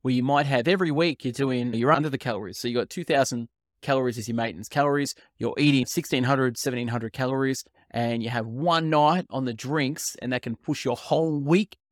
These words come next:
energy and balance out. Can you talk about how you talk to, with clients about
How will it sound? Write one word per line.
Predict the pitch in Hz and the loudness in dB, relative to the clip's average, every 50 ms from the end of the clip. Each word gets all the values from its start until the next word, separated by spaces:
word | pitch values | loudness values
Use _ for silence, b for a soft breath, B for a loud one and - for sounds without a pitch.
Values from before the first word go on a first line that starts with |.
| _ _ _ _ _ _ - | _ _ _ _ _ _ -4
energy | 135 147 135 - 139 135 | -4 -4 -4 -2 -4 -4
and | 123 110 | -2 0
balance | 101 123 123 123 120 113 - - | 0 -2 -2 -2 -6 -10 -10 -6
out. | 117 127 127 98 - - _ _ - | -6 -4 -4 -4 -6 -10 _ _ -8
Can | - 131 123 | -6 -4 -4
you | 117 | -4
talk | - - 151 147 - | -4 -2 -2 -2 -2
about | - 123 131 123 117 | 0 2 2 2 2
how | 113 123 | 2 0
you | 120 120 117 | -2 -2 -4
talk | - - 123 - - | -4 -6 -6 -6 -6
to, | - 120 - | -10 -8 -6
with | 123 113 _ | -6 -6 _
clients | - - 123 123 120 113 110 - - | -6 -2 0 0 0 0 -2 -6 -8
about | 117 - 117 117 113 107 | -6 -2 0 0 0 0